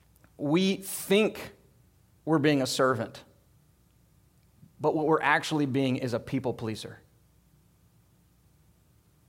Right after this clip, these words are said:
And it is when we first and foremost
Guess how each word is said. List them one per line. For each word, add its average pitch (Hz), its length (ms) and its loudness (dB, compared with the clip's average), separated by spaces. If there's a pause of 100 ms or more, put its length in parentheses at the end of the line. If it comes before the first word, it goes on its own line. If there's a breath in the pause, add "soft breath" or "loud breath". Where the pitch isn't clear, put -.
(380 soft breath)
And 160 120 4
it 175 80 8
is 151 100 4
when 190 600 8 (400 loud breath)
we 185 260 4
first - 720 6
and 175 180 4
foremost 202 960 6